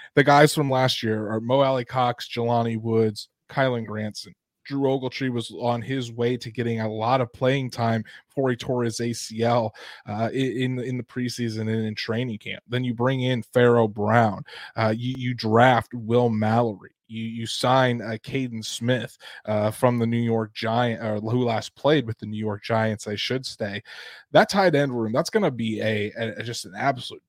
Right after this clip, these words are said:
dogfight throughout the preseason, throughout training camp. It, it, it, it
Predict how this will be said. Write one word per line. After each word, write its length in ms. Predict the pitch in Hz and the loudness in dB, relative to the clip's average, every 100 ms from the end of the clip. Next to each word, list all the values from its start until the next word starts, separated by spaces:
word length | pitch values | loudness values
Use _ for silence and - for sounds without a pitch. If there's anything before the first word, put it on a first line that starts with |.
| _ | _
dogfight 760 | - 131 165 170 - 101 - - _ | -2 2 2 2 -4 -6 -6 -12 _
throughout 340 | - 135 139 143 | 0 6 6 6
the 80 | 131 | 0
preseason, 800 | - 139 131 - 127 127 123 110 | 0 0 0 0 -2 -2 -4 -4
throughout 340 | 117 120 139 | 0 4 2
training 580 | - - 123 123 120 113 | 0 0 0 0 -2 -4
camp. 380 | 127 120 120 - - - - | -2 -2 -2 -6 -16 -18 -6
It, 260 | 127 127 127 | 0 2 2
it, 240 | 131 131 120 | -2 -4 -4
it, 220 | 127 131 | -4 -6
it 160 | 131 127 | -4 -6